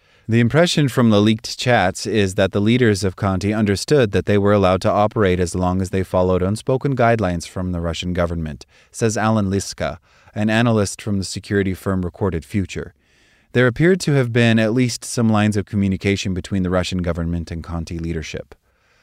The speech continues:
In April two thousand twenty-one, Mango, a key Conti manager who helps organize the group, asked Professor, "Do we work on politics?" When the professor asked for more information, Mango shared chat messages they had with one person using the handle Johnny Boy seventy-seven.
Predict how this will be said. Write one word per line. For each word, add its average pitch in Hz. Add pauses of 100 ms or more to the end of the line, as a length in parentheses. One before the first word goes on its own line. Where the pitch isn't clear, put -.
(340)
In 117
April 123
two 123
thousand 107
twenty-one, 95
Mango, 95
a 82
key 113
Conti 98
manager 98
who 90
helps 98
organize 107
the 87
group, 85 (280)
asked -
Professor, 90 (300)
"Do 117
we 123
work 135
on 127
politics?" - (460)
When 107
the 107
professor 123
asked 107
for -
more 98
information, 92 (240)
Mango 110
shared 110
chat 135
messages 98
they 95
had 87
with 87
one 92
person 90
using 92
the 90
handle 87
Johnny 104
Boy 95
seventy-seven. 85